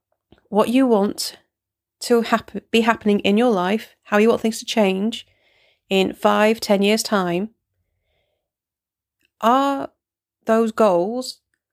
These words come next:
are they dreams or are they ambitions? Are you putting the work in? Are you doing everything you can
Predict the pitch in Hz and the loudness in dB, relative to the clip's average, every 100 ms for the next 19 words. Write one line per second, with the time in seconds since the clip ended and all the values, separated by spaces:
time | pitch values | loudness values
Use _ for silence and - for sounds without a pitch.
0 | _ - 208 233 285 277 - 262 214 180 | _ -4 -2 2 0 0 0 0 0 -2
1 | 202 233 240 - _ _ - 196 196 202 | -2 -4 -8 -18 _ _ -10 -8 -4 0
2 | 220 226 214 208 208 - 190 190 185 180 | 2 2 2 0 -2 -4 -4 -2 -4 -4
3 | 165 82 - - _ _ _ _ _ _ | -4 -6 -12 -14 _ _ _ _ _ _
4 | _ _ _ _ _ - 233 262 240 233 | _ _ _ _ _ 0 2 2 0 -2
5 | 226 - 196 185 180 175 - 170 170 _ | -6 -2 0 2 0 -2 -6 -8 -10 _
6 | _ _ _ _ _ _ _ _ _ _ | _ _ _ _ _ _ _ _ _ _
7 | _ _ _ 214 269 277 233 214 - 214 | _ _ _ 0 2 2 2 0 0 0
8 | 247 247 233 220 226 - 262 185 196 220 | 0 0 -2 -2 -4 -4 -2 -2 -2 -6